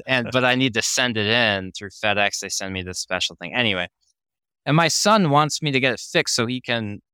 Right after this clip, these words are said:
like, chat with his friends w-, with, with, well, one particular friend, uh, who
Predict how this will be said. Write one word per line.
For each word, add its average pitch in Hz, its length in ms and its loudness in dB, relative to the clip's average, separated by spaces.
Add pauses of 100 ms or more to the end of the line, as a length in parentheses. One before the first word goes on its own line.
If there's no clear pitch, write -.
like, 101 140 -10
chat 127 340 2
with 117 140 -10
his 107 200 -4
friends 107 760 -2 (440)
w-, 85 400 -16
with, 107 320 -4
with, 101 260 -4
well, 104 180 2
one 110 200 4
particular 107 480 -2
friend, 98 440 0 (200)
uh, 95 280 2
who 92 340 -8